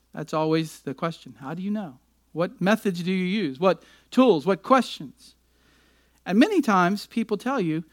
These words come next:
just to look back at your life at some event, at some point in your life when you were saved. And so they might say, "Look at when you said a sinner's prayer. Look at when you walked an aisle.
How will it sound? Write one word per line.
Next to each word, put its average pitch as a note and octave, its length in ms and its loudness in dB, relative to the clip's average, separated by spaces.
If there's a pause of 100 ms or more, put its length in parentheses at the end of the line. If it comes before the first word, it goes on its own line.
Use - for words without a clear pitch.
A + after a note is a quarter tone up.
(180)
just B3 200 -4
to A3+ 60 2
look G#3+ 300 2
back G3 460 -2 (100)
at F3 220 -6
your E3+ 80 0
life E3+ 480 4
at E3 120 -4
some G#3+ 240 0
event, F3+ 580 -2 (680)
at F#3+ 140 -2
some C#4 240 6
point C#4+ 400 2
in B3+ 140 6
your A3 160 6
life D#3 640 0 (560)
when D#3 240 -2
you D3+ 100 0
were C3+ 80 -4
saved. - 600 -14 (760)
And C3 140 -16
so D3 100 -8
they C#3 120 -4
might D3 220 -2
say, D3+ 200 -2
"Look D#3+ 260 0
at D#3 80 -4
when D#3 100 -2
you D3+ 60 0
said D#3+ 240 -2
a D#3 40 -2
sinner's E3 360 -4
prayer. F#3 400 -6 (840)
Look G3 240 6
at A#3 100 2
when G#3+ 120 4
you A3 140 4
walked G#3+ 280 4
an G#3+ 120 0
aisle. A#3 300 0